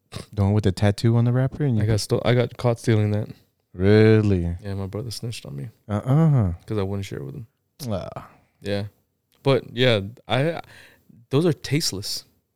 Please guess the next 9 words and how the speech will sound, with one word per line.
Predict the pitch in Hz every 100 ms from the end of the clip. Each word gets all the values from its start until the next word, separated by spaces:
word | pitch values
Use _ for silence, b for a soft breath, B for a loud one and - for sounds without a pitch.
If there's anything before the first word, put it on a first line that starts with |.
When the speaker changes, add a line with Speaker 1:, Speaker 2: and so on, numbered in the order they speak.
| _
Speaker 1:
Which | 113 107
one? | 107 85 - -
Speaker 2:
The | 113
zebra, | 107 175 139 113 -
the | 113
zebra | 113 226 139
gums. | 107 101 98 -
Speaker 1:
Bro, | 120 104 113
like, | 104 98